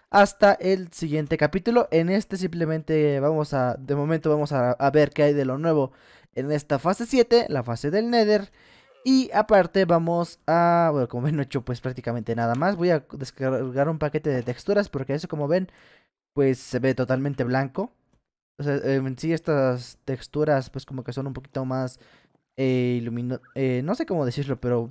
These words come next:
ven, todo esto está blanco, entonces voy a, yo ya voy a encontrar un paquete de texturas. Deja todo el Minecraft normal, lo único que cambia es eso de allá abajo, el void,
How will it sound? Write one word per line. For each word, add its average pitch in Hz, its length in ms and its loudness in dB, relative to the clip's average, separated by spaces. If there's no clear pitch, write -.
ven, 175 180 0
todo 190 240 4
esto 190 140 -6
está 180 120 0
blanco, 190 260 2
entonces 180 300 -6
voy 180 180 2
a, 156 220 4
yo 214 100 2
ya 247 100 6
voy 247 80 4
a - 20 0
encontrar 202 340 2
un 196 80 -4
paquete 175 240 -2
de 180 100 0
texturas. 160 520 0
Deja 220 220 2
todo 302 180 0
el 277 80 0
Minecraft 247 400 -2
normal, 185 500 0
lo 165 120 0
único 202 280 0
que 175 140 2
cambia 190 300 6
es - 280 -2
eso 175 220 -4
de 156 80 0
allá 151 140 4
abajo, 175 280 4
el 135 80 0
void, 160 300 0